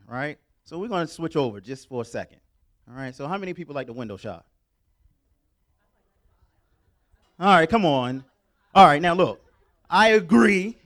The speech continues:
that it's better that you can just go ahead and shop, right? All right. <laughs> Window shopping is kind of the default that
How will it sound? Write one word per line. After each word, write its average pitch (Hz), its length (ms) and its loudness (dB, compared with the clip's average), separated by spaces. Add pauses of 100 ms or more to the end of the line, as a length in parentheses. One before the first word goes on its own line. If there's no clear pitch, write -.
that 190 160 0
it's 175 160 -2
better 185 340 2
that 165 220 -4
you 185 80 -12
can 165 100 -8
just 147 160 -6
go 165 100 -4
ahead 156 180 -6
and 113 100 -16
shop, 135 340 -8
right? 113 260 -12 (540)
All 196 120 2
right. 131 300 0
<laughs> - 60 -4 (2250)
Window 240 320 6
shopping 202 400 0
is 185 80 -6
kind 190 220 -6
of 170 80 -8
the 151 260 -8 (160)
default 160 580 -4 (300)
that 139 300 -8